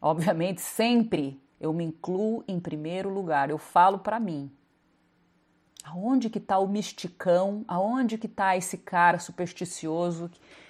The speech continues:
que, religioso e et cetera e et cetera, entende? Que lá dentro da caixa, ele ainda curte ficar transando ali dentro da caixa com todos esses fantasmas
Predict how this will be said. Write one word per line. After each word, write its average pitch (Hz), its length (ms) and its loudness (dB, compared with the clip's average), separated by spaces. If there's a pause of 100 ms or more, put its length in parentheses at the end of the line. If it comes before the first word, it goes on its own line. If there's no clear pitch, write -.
(200)
que, 160 600 -2 (360)
religioso 175 1160 0 (480)
e 180 140 2
et 175 100 -2
cetera 185 520 2
e - 20 2
et 170 120 -2
cetera, 165 520 0
entende? 175 420 -4
Que - 100 -8
lá 185 200 6
dentro 220 240 0
da 185 120 8
caixa, 185 720 4 (240)
ele 170 160 2
ainda 202 280 4
curte 269 500 2
ficar 226 300 2
transando 175 640 2
ali 165 120 0
dentro 185 260 0
da 185 100 6
caixa 202 500 2
com 170 160 -8
todos 240 300 0
esses - 180 -8
fantasmas 160 680 0